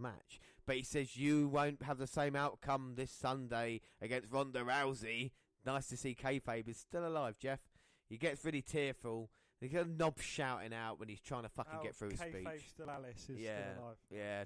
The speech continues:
Speaker 1: Knob shouting out whilst he's trying to get through his fucking speech. Which, again, just let him finish. His speech was fantastic, you know?
Speaker 2: Yeah, and, uh, yeah, a thirty-two-year career.
Speaker 1: It was unbelievable, really, when you think about it. Not that longevity that he's had.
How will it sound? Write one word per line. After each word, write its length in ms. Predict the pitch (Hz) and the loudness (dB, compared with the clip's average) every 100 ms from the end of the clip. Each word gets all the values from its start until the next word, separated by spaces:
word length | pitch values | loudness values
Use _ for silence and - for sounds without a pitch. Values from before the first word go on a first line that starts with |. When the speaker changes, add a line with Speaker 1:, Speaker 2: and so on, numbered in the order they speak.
| 127 | -4
Speaker 1:
Knob 300 | 151 165 151 | 2 2 2
shouting 540 | - 165 139 131 120 | 0 2 2 2 0
out 280 | 123 123 117 | 0 0 0
whilst 220 | 104 117 | 0 -2
he's 100 | 113 | -2
trying 180 | 107 131 | -4 -4
to 40 | 117 | -2
get 140 | 107 | -4
through 220 | - 117 | -4 -4
his 100 | 104 | -4
fucking 300 | - 110 - | -6 -8 -8
speech. 380 | - - 104 104 - - _ | -14 -8 -6 -8 -12 -20 _
Which, 180 | - 143 | -8 -6
again, 240 | 147 190 139 | 2 2 2
just 180 | - | -2
let 80 | 160 | -4
him 60 | 123 | -2
finish. 300 | - 131 110 | -4 -4 -4
His 180 | 139 160 | -6 -6
speech 300 | - 180 156 160 | 0 0 0 2
was 200 | 170 165 | 2 2
fantastic, 760 | 135 123 - 113 - - 87 - | -2 -4 -4 -4 -6 -12 -14 -14
you 120 | 92 | -8
know? 200 | 113 135 - _ _ _ _ _ _ _ | -6 -6 -8 _ _ _ _ _ _ _
Speaker 2:
Yeah, 60 | 147 151 147 143 | -16 -12 -12 -12
and, 140 | 143 | -12
uh, 300 | 151 147 147 160 _ - | -8 -6 -8 -12 _ -18
yeah, 80 | 165 156 | -14 -12
a 260 | - - | -12 -8
thirty-two-year 1300 | 208 196 - 190 175 - 196 170 165 156 160 160 156 - - | -6 -4 -6 -10 -8 0 6 6 6 0 -2 -2 -2 -4 -2
career. 540 | 156 143 147 120 110 - _ _ _ | -2 -2 -4 -4 -8 -14 _ _ _
Speaker 1:
It 160 | 127 135 | -12 -10
was 120 | 147 | -4
unbelievable, 680 | 180 202 139 156 185 95 90 | -2 0 4 4 4 0 -2
really, 300 | 95 104 98 | 0 0 0
when 140 | 101 | -2
you 60 | 95 | -2
think 240 | 113 101 | -2 -2
about 260 | 92 98 101 | -2 0 0
it. 60 | |
Not 180 | 120 92 | -2 -2
that 200 | 117 95 | -2 0
longevity 640 | 123 117 117 127 113 107 | -2 -2 -2 0 0 -2
that 160 | 104 95 | -2 -4
he's 120 | 92 | -4
had. 240 | 101 98 | -6 -6